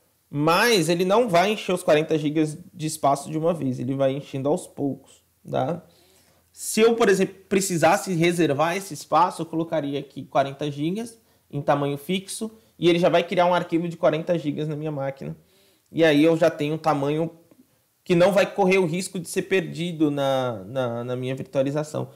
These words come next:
Em alguns casos isso é bem importante. No caso aqui,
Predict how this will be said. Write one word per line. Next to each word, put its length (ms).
Em 80
alguns 260
casos 380
isso 100
é 40
bem 120
importante. 560
No 100
caso 280
aqui, 280